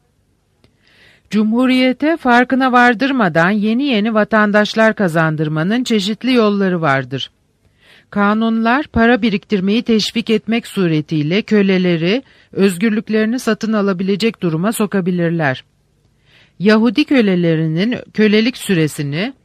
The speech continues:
altı yıl olarak sınırlandırmış olan Musa kanunları gibi bu kanunlar da kölelik süresini sınırlandırabilirler.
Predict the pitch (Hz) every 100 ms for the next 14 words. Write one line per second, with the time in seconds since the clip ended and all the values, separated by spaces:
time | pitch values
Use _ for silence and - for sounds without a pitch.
0 | _ _ _ _ 202 220 240 294 277 208
1 | 175 160 156 202 - 208 202 202 190 190
2 | 190 208 202 160 147 196 202 202 208 226
3 | 233 226 190 160 156 151 147 147 147 156
4 | 147 240 196 - 226 208 208 214 214 226
5 | 196 151 214 233 226 214 226 - - 160
6 | 151 180 226 - 208 202 202 190 190 185
7 | 175 175 170 165 143 117